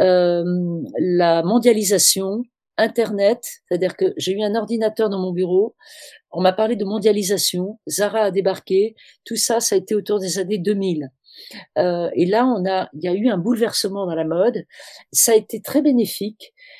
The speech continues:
Euh, moi, je, je, je, je me souviens de, de jeunes étudiantes qui me disaient qu'elles voulaient s'habiller de manière, euh, euh, créative, euh, et elles,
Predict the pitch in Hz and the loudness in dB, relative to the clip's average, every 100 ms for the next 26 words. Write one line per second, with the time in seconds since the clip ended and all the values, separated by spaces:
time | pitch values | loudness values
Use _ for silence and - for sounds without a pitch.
0 | _ 190 185 185 214 214 208 147 185 180 | _ 2 2 2 -2 -2 -4 -2 0 0
1 | 170 185 180 170 185 196 196 214 214 185 | 0 -2 -4 -4 -4 -4 -4 -4 -2 -2
2 | 180 170 170 220 202 208 185 175 202 202 | -2 -4 -4 -4 -2 -4 -6 -4 -2 -2
3 | 170 - 170 165 175 175 185 196 196 185 | -6 -14 -12 -8 -8 -8 -6 -2 -2 -2
4 | 170 156 185 185 185 - 170 190 190 170 | -6 -6 -4 -2 -2 -4 -6 -2 -2 -2
5 | 170 170 175 165 156 147 - - - - | -6 -6 -6 -6 -10 -12 -16 -20 -20 -6
6 | 165 160 156 202 196 190 - 208 175 - | -4 -2 -4 0 0 -2 -6 -6 -6 -8
7 | - 160 160 113 151 - 165 156 | -6 -4 -4 -2 -2 2 0 0